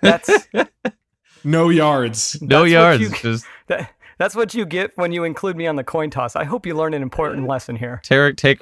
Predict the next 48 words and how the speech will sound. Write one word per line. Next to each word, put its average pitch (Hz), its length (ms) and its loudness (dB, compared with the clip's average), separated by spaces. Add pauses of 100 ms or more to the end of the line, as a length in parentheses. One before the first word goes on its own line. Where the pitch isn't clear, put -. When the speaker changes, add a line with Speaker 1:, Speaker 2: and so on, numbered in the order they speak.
Speaker 3:
all 135 380 4
of 131 100 2
your 135 140 4
money 123 480 4
and 110 160 -2
just 117 160 -4
put 135 200 0
it 123 80 4
on 110 180 6
every 120 500 2
under 110 420 4
for 92 200 -2
every 107 340 0
wide 107 260 4
receiver 104 460 0
in 98 80 2
the 101 80 2
game, 92 360 2
and 85 100 -2
just 87 200 -4
Speaker 1:
There 139 140 -2
you 143 120 -4
go. 151 180 -2
Speaker 3:
you 104 80 0
know 101 180 4
what? 101 320 4
You'll 107 220 -4
be 104 120 0
a 104 60 4
rich 101 280 0
Speaker 1:
<laughs> - 20 -14
Speaker 3:
man, 92 260 2
according 92 320 -4
Speaker 1:
Some 160 160 -4
Speaker 3:
to 92 60 0
Speaker 1:
of 90 40 0
Speaker 3:
John. 85 100 2
Speaker 1:
them 87 100 0
are 143 60 -2
probably 160 440 -2
gonna 135 240 -6
hit. 131 240 -8 (840)
Speaker 2:
That's 120 320 -4
how 131 160 -6
much 113 360 -6
I 113 160 -8
trust 117 420 -12
John. 107 480 -12